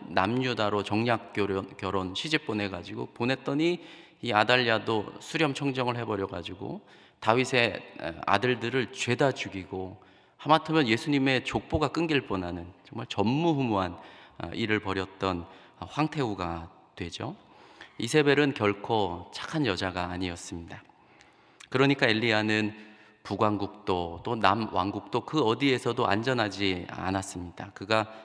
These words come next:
국경으로 향했습니다. 광야 남쪽 부엘세바로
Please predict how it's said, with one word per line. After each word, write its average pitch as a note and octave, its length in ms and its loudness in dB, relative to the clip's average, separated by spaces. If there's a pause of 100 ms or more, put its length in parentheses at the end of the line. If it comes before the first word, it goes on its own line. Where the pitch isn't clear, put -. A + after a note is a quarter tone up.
국경으로 B2+ 540 4
향했습니다. G2 680 -2 (600)
광야 A2+ 260 4
남쪽 F#2+ 680 0
부엘세바로 G2 1000 0